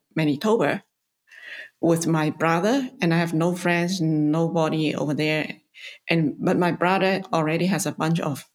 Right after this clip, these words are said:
friends and roommates, and they are all in engineering. So basically, I don't even need to think, and it's just like, it's almost like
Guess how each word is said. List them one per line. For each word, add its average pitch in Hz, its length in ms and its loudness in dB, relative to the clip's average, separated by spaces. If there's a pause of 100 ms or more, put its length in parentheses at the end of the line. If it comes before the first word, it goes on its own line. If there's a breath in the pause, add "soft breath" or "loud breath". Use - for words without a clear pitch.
friends 175 560 0 (100)
and 147 200 -2
roommates, 165 640 0 (640 loud breath)
and 170 220 2
they 185 160 2
are - 160 0
all 185 320 4
in 175 280 0
engineering. 165 840 0 (1200 loud breath)
So 202 220 4
basically, 226 520 4
I 180 160 4
don't 196 140 4
even 208 260 4
need 196 200 2
to 160 160 0
think, 196 520 2
and - 280 -2 (220)
it's 185 160 -2
just 285 220 2
like, 190 240 0 (760)
it's 208 120 2
almost 233 400 4
like 208 280 2